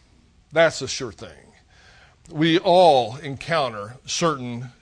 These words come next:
dangers along the way, whether they may be the danger of failing health, a failing economic situation, either personally or nationally, or a failing relationship of some sort.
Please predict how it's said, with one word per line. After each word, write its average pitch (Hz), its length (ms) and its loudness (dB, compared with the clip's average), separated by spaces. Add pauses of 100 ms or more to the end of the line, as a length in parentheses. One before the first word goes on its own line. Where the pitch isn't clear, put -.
(100)
dangers 104 760 -2
along 123 320 -2
the 107 80 -6
way, 113 260 0 (320)
whether 185 240 4
they 175 160 2
may 165 220 2
be 156 220 0
the 147 120 -4
danger 139 480 -2
of 120 100 -4
failing 123 360 -6
health, 139 580 -2 (640)
a 107 80 -12
failing 147 480 -2
economic 135 640 -4
situation, 139 720 -6
either 123 180 -6
personally 139 480 -6
or 117 160 -4
nationally, 127 580 -4 (840)
or 135 100 -4
a 131 40 -4
failing 202 340 -2
relationship 165 800 -6
of 104 120 -14
some 113 180 -10
sort. 78 640 -12